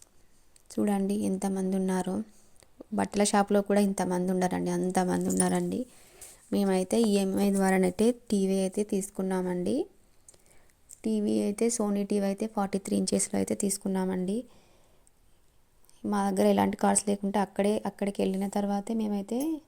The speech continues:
ఈఎంఐ కార్డు అయితే అప్లై చేసామండి. అప్లై చేసి టీవీ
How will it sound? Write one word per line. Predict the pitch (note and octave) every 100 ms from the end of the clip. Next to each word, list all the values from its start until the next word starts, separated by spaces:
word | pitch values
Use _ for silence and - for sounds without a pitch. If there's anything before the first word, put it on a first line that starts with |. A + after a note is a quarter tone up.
| _ _ _ _ _ G#3+
ఈఎంఐ | G#3+ G#3 G#3
కార్డు | G#3 G3+ G3
అయితే | G3 A3+
అప్లై | G#3+ G3+ G3 G3+
చేసామండి. | G3 G3 F#3+ F3+ F#3+ C4+ - _ - - _ -
అప్లై | G3+ - G3+ G3
చేసి | G3 G3 C4 D#4 D#4+ _ - - _ - - _ _ -
టీవీ | G#3+ G#3